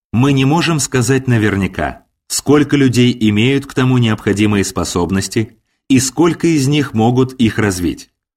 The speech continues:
Даже те, кто работал над проектом и принимал участие в выработке концепции пятого уровня, не знают,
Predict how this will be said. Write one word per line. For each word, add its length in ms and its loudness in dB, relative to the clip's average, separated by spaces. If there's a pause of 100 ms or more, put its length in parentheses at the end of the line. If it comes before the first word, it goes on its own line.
(340)
Даже 400 0
те, 180 0
кто 220 -2
работал 480 0
над 200 -2
проектом 680 -4 (140)
и 80 2
принимал 440 2
участие 560 0
в 60 0
выработке 500 0
концепции 720 0
пятого 540 0
уровня, 640 0
не 180 2
знают, 640 -2